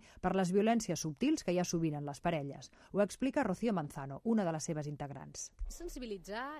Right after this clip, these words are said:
Speaker 2: i és veure que al final en el dia a dia és on podem fer petites accions per canviar el que,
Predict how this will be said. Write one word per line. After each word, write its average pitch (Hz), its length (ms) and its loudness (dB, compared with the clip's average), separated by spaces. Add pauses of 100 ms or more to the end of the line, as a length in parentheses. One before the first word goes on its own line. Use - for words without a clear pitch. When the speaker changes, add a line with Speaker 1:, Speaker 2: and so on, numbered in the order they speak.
(100)
Speaker 2:
i 208 160 -6
és 214 80 -10
veure 220 300 -6
que 226 100 -8
al 196 320 -8
final 196 320 -8
en 202 140 -8
el 180 100 -8
dia 214 160 -8
a 208 80 -8
dia 220 160 -8
és 220 80 -10
on 196 160 -8
podem 190 540 -10
fer 190 160 -12
petites 185 340 -14
accions 185 320 -14
per 202 160 -16
canviar 175 380 -10
el 170 80 -18
que, 202 100 -12